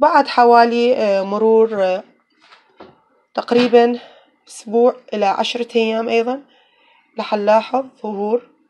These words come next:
الساق والأوراق لثمرة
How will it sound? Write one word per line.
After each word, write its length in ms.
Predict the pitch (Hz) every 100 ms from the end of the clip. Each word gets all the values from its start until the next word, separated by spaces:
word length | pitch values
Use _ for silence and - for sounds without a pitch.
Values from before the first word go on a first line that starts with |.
| _ _ _ _ _ _ _ _ _ _ _ _ _ _ _ _ _ _
الساق 480 | - 247 240 240 208
والأوراق 640 | 180 196 196 196 262 - _ _ _ _ _ _ _ _ _ _ _ _ _ _ _ 220
لثمرة 580 | 202 220 202 196 190